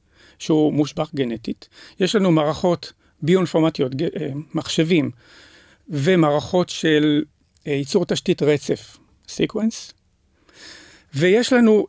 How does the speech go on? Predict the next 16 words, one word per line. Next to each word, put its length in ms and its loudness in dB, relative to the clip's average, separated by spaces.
מרכז 380 -2
טרנספורמציה 640 0
שהקמנו 640 0
בארבע 400 0
שנים 280 -2
האחרונות, 480 -2
שאנחנו 460 -4
יודעים 240 2
אז 100 2
לעשות 400 -2
עריכה 360 -4
גנטית 480 -2
והכנסה 440 -4
של 160 -2
גנים 280 0
לחיטה. 360 -10